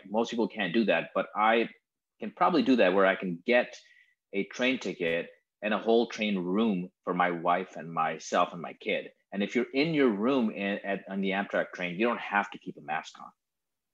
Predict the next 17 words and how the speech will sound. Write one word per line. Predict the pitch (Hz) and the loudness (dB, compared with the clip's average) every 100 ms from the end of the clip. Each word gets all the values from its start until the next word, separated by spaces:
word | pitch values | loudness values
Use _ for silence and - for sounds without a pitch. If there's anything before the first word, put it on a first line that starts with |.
| _ _ _ _ _ _ _ | _ _ _ _ _ _ _
right? | 78 95 | -10 -6
But | 101 | -2
you | 120 | 0
have | 107 110 | 2 2
to | - | 0
buy, | 87 98 95 95 92 | 0 4 6 4 2
like, | 92 87 | 0 -2
the | - 82 76 | -6 -8 -6
whole | 90 82 - | -4 -4 -6
room. | 90 80 71 _ _ _ _ _ _ _ _ _ _ _ _ | -8 -8 -16 _ _ _ _ _ _ _ _ _ _ _ _
Um, | 82 78 78 76 76 71 - _ _ _ _ | -4 -2 -2 -4 -10 -18 -20 _ _ _ _
does | 127 | 4
that | 143 | 6
make | 156 143 | 6 2
sense | 135 131 | -2 -2
to | |
you? | 139 | -6